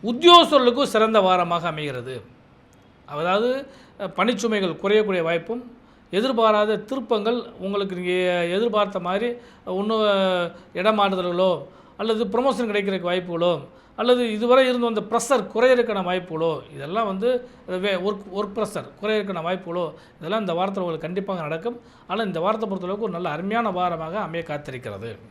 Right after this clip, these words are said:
மாணவ செல்வங்களுக்கு இந்த வாரம் அருமையான வாரம். இனி வரும் காலகட்டங்கள்ல நல்ல பலன்கள் நிறைய கிடைக்கக்கூடிய காரணத்தினால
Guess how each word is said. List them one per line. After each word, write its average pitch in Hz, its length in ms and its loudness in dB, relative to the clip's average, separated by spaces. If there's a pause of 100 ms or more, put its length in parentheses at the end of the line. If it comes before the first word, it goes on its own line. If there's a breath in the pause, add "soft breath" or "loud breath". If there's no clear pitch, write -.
(1500)
மாணவ 277 460 8
செல்வங்களுக்கு 233 480 4
இந்த 220 180 2
வாரம் 190 200 6
அருமையான 180 400 0
வாரம். 131 380 -4 (380)
இனி 143 100 -10
வரும் 190 280 0
காலகட்டங்கள்ல 196 640 -2
நல்ல 180 280 -4
பலன்கள் 185 380 -4
நிறைய 170 240 -2
கிடைக்கக்கூடிய 175 460 -4
காரணத்தினால 160 480 -6